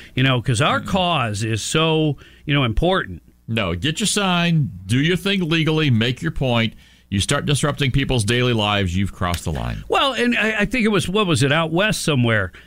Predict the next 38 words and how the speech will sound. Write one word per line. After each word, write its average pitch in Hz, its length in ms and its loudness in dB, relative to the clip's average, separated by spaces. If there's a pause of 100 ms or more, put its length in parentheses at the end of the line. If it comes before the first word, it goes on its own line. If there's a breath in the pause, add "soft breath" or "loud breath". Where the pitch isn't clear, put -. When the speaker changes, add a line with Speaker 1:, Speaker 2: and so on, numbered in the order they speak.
(180 loud breath)
Speaker 1:
where 143 160 2
some 143 240 2
people 139 500 2
were 120 120 0
protesting 131 680 0
something, 117 560 0
and 131 440 0 (400)
it 147 80 4
was 135 100 2
on, 143 340 0
uh, 123 360 2
a 127 80 2
reservation 139 640 0
for 117 100 -6
Native 123 280 2
Americans, 123 520 0
and 135 200 0
the 120 60 0
<laughs> - 140 -2
Native 185 180 2
American, 151 500 2
Speaker 2:
Oh, 143 100 0
yeah. 98 400 -2
Speaker 1:
uh, 147 240 2
law 170 240 0
enforcement 151 540 0
came 156 160 2
Speaker 2:
Oh, 151 60 2
Speaker 1:
up, 165 80 0
Speaker 2:
man. 139 280 -2
Speaker 1:
just - 240 0
dragged 180 480 2
those 175 280 2
people 165 480 2
Speaker 2:
It 147 40 2
was 165 160 4
Speaker 1:
away, 170 260 2
Speaker 2:
awesome. 87 160 -4